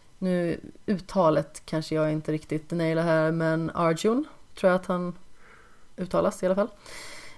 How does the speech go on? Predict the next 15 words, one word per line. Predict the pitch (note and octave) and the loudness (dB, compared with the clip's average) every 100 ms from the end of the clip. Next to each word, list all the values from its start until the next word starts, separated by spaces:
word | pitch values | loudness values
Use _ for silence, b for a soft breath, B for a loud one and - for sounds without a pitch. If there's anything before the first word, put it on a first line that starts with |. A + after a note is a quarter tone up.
| - | -2
Ehm, | F#3 F3 F3 E3+ E3+ E3+ - - - - - - - - - - - - - - - | 0 2 0 -2 -4 -8 -12 -14 -16 -16 -16 -16 -16 -16 -16 -16 -18 -18 -18 -18 -2
och | G3 | 4
den | G3+ | 6
här | A3 | 6
karaktären, | G#3+ G#3 G3+ G3 E3+ D#3+ D#3+ D#3 E3 - - - | 8 8 8 6 8 8 6 4 -2 -6 -14 -12
eh, | - F3+ F3 E3+ - | -4 -2 0 -2 -6
blir | - - F3 E3+ | -8 -6 2 4
väldigt | F3 D#3+ D#3+ | 4 4 0
central | - E3 - G3 F#3 F3 E3+ E3+ - - | 0 0 6 10 10 10 4 2 -8 -4
i | E3 D3+ - - | 0 0 -2 -2
hela | F3+ D#3+ | 2 2
filmen | E3 F3 D#3+ D#3+ D#3+ | 2 0 0 0 0
då | D#3+ | 0
han | E3+ D#3+ | 0 0
faktiskt | D#3+ E3 - E3+ - - - | -2 -8 -8 -8 -8 -14 -16